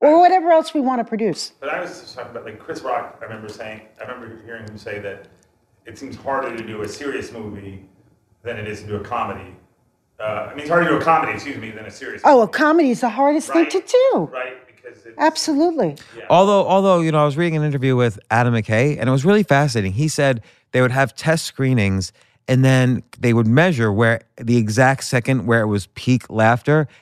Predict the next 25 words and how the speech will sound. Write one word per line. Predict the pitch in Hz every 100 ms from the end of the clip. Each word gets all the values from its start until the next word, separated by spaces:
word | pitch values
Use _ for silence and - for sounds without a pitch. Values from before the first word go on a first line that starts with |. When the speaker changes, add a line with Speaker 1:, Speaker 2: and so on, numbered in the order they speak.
| -
Speaker 3:
and | 117 123
then | 139 131
they | 127
would | 120
re-edit | 107 117 135 123 127 120 110 - - _ _ -
to | 113
stop | - - - 123 123
the | 127
scene | 110 131 120 110
at | 98 104
the | 107
pe-, | - 120 -
at | 110
peak | 120 113
laughter. | 123 135 120 90
So | - 120 107 - _ _
they | 120
kind | - 147
of | 135 110 - - -
juiced | 127 147 139 - - - _ _
the | 117
comedy | - 143 165 135 107 104 98 - _ _ _ _
in, | 120 117
in | 120 120
each, | 131 127 - -